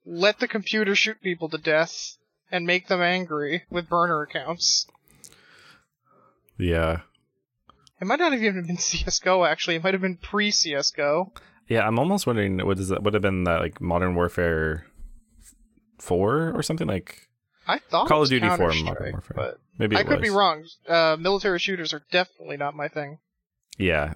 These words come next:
Speaker 2: and this was probably before my time. I don't know why I'm chiming in here, 'cause I don't <laughs> remember this at all.
Speaker 1: Oh, I
Speaker 2: Um,
Speaker 1: distinctly remember Zach,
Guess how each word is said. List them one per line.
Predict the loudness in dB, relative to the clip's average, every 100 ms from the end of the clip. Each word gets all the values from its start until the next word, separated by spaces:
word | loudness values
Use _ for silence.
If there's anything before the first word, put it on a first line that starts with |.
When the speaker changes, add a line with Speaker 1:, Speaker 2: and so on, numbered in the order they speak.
| -2
Speaker 2:
and | 0
this | 0
was | 0
probably | 2 2 4
before | 2 2 2
my | 2
time. | 0 0 0
I | 0
don't | 0
know | 2
why | 2 4
I'm | 2 0
chiming | 0 0 0 0
in | 0
here, | 0 0
'cause | 0 0
I | 0
don't | 2 2
<laughs> | 2
remember | 2 2
this | 4 2 2
at | 2
all. | 2 2 0 -4 -6 -10 -10 -6 2
Speaker 1:
Oh, | 4
I | 4
Speaker 2:
Um, | 4
Speaker 1:
distinctly | 2 2 2 -2 -2 -2
remember | 0 -2 -2 -4
Zach, | 0 0 -2